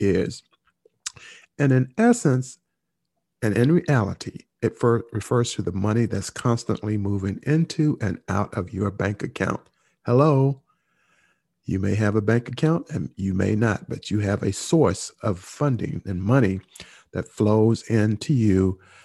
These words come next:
And this, of course, is taken into account if you happen to be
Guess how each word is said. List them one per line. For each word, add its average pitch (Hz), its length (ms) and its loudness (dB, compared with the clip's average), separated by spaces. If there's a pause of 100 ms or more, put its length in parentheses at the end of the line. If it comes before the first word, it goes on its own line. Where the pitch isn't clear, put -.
(220)
And 98 540 -2
this, 113 480 0
of - 220 -10
course, 98 420 -2 (380)
is - 100 -16
taken - 220 -2
into 104 220 -2
account - 680 -4 (500)
if 120 240 2
you 110 200 -2
happen 98 560 -2
to 110 120 -2
be 98 400 2